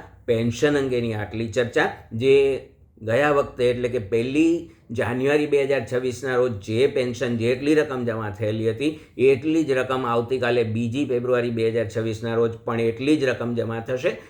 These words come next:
સિવાય કે મેં અગાઉ જણાવ્યા મુજબના કોઈ ફેરફારો તમારા ચાલુ માસમાં, જાન્યુઆરી બે હજાર છવ્વીસના માસમાં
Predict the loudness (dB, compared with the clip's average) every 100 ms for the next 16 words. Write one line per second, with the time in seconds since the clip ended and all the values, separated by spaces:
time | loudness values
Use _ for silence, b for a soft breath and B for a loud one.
0 | -6 4 6 6 6 2 2 0 2 0
1 | 0 -2 -2 -2 -4 0 0 0 -4 0
2 | 0 2 0 0 2 2 2 -2 -2 -2
3 | -4 -4 -2 -2 -2 -4 -2 0 2 0
4 | B B -2 0 2 0 0 2 2 0
5 | 0 -2 -2 -4 -4 -4 -4 -2 -4